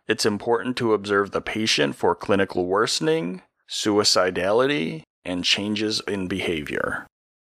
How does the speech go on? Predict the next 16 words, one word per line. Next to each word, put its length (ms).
Drug 380
interactions. 1160
Drug 320
interaction 640
profile 500
characteristics 1120
are 160
the 100
medication 680
is 240
a 80
cip 320
three 320
A 120
four 300
substrate. 640